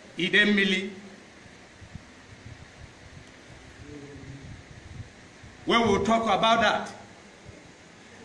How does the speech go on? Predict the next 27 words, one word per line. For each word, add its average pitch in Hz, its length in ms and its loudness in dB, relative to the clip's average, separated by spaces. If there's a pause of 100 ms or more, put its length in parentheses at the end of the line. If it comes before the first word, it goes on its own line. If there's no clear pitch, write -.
(180)
Let 220 500 6
who? 277 420 4 (200)
Ojo 254 400 8
to 254 160 8
know 269 160 6
that 220 180 4
they 220 140 6
are 226 260 6
brother 262 320 6
to 240 140 4
who? 233 400 2 (280)
They 180 100 4
are 208 200 6
brother 220 320 4
to 196 160 4
Idani, 196 340 4 (200)
Ocha. 190 360 2 (1700)
They 180 120 4
are 190 160 4
brother 240 360 6
to 190 100 4
Obosi. 226 640 4 (3000)
They 190 80 6
are 208 200 8
brother 240 280 6
to 208 60 4 (120)
Ojoto. - 420 4